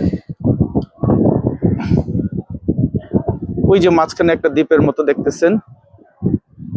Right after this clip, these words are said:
আর এই জায়গা থেকে এই যে পরীর মতো যে মানুষগুলো আছে, এই ওয়াচ টাওয়ার, তারপর দেখবেন যে এখানে এখানে যে, এইখানে একটু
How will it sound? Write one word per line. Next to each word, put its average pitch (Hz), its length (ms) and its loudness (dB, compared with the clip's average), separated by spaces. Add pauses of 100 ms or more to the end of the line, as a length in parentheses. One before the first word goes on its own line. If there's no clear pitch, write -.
আর 127 200 0
এই 180 180 4
জায়গা 160 240 2
থেকে 147 340 -2
এই 139 80 4
যে 139 120 2
পরীর 151 460 2
মতো 143 220 2
যে 143 100 4
মানুষগুলো 135 500 2
আছে, 127 260 0 (1800)
এই 151 120 4
ওয়াচ 147 200 2 (100)
টাওয়ার, 147 340 4 (220)
তারপর 143 340 0
দেখবেন 147 280 2
যে 143 120 2
এখানে 143 340 2 (720)
এখানে 143 320 2
যে, 135 100 2 (160)
এইখানে 156 360 2
একটু 151 340 2